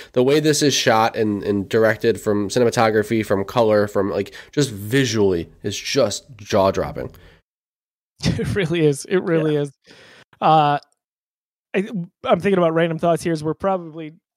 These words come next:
Speaker 2: you know, getting winded down this episode. Uh, when Obi-Wan is buried under the, the debris, the rocks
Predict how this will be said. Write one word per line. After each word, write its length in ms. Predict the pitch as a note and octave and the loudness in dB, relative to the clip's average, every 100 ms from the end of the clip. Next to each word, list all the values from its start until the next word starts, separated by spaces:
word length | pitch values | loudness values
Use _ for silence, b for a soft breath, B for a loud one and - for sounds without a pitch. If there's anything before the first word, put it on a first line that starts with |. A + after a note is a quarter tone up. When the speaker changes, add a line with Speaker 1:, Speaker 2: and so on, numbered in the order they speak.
| _ _ | _ _
Speaker 2:
you 100 | F3 | -4
know, 80 | D3+ | -4
getting 220 | D#3+ F#3+ | -4 0
winded 280 | E3 F3 D#3+ | 2 2 0
down 160 | D#3 D#3 | -2 -2
this 160 | D3+ | -2
episode. 520 | D#3+ D#3+ - D3+ C3+ - B B B B B | -2 -2 0 2 0 -4 B B B B B
Uh, 220 | D3+ D3+ - | -2 -2 -2
when 200 | F3+ F3 | -2 0
Obi-Wan 640 | G#3 G#3+ G3 F3 E3+ E3 E3 | 2 2 2 0 -2 -6 -10
is 300 | G3+ E3 D3+ | -10 -8 -10
buried 600 | B2+ E3+ D#3+ F3 D3+ C#3 - _ _ _ _ _ | -8 -4 -2 -2 -6 -10 -18 _ _ _ _ _
under 320 | F3+ E3 D#3+ D#3 | -6 -2 0 0
the, 480 | D3 D3+ C#3 C#3 C#3 | -2 -2 -2 -4 -6
the 80 | D3+ | -6
debris, 360 | D3 D#3 E3+ D3+ | -4 -2 -2 -2
the 100 | D3+ | 0
rocks 560 | E3+ D#3 C3+ - - | 2 2 -2 -10 -18